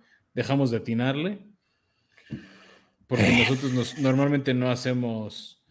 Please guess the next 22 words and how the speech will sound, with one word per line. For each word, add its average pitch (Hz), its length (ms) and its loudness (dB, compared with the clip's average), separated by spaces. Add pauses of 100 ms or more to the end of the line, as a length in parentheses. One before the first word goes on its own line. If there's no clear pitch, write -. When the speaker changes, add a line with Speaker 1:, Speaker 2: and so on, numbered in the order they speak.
(440)
Speaker 1:
trades 143 320 4
en 123 60 0
nuestro 120 220 -4
mock 117 220 -2
draft 117 460 -4
y 123 100 -6
en 113 60 -2
la 110 80 -2
vida 117 140 -2
real 110 200 -4
sí 107 140 -10
suceden. 147 480 -2
Si 143 100 0
hay 139 100 6
un 139 120 2
trade 135 240 4
antes, 135 240 0
pues 117 100 -12
lo 113 100 -6
vamos 120 240 -4
a 113 40 -10
hablar. 139 400 -2